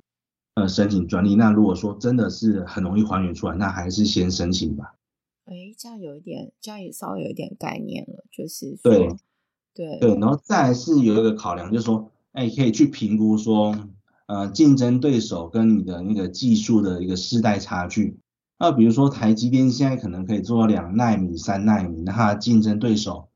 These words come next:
Speaker 1: 还在十奈米。
Speaker 2: 嗯。
Speaker 1: 那我们假设说用一个很，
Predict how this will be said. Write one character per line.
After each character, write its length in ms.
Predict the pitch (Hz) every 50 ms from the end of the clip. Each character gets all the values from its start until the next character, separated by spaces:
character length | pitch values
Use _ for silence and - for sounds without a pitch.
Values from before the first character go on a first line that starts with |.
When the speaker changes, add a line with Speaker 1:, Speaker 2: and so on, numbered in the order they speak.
| _ _ _ _ _ _ _ _
Speaker 1:
还 200 | - - 95 98
在 340 | 101 139 135 120 113 104 95
十 340 | 92 - - - - 104 104
奈 220 | 127 139 120 107
米。 260 | 92 87 80 - - _ _ _ _ _ _ _ -
Speaker 2:
嗯。 80 | - 202
Speaker 1:
那 420 | 190 190 190 175 151 139 - - - _
我 100 | - 110
们 320 | 104 107 107 107 110 110 -
假 180 | - 120 117
设 220 | 123 127 - 190 170
说 220 | 139 139 139 147
用 200 | 165 165 156 156
一 40 | 147
个 60 | 131
很， 300 | 107 107 104 98 95 95